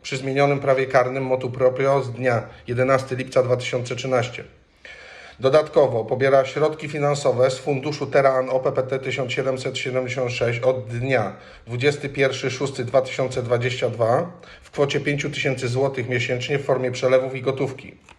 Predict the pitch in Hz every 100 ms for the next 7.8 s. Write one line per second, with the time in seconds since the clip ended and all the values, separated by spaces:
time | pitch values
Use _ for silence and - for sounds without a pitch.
0 | _ - - - - - 135 147 147 131
1 | - - 135 139 135 135 139 135 131 143
2 | - 139 139 135 131 147 123 117 135 123
3 | 127 123 120 127 123 123 127 123 120 120
4 | 120 127 117 131 120 120 110 120 120 117
5 | 127 117 113 139 175 - - _ _ -
6 | - - - 131 147 165 170 170 127 160
7 | 147 147 156 147 147 156 151 160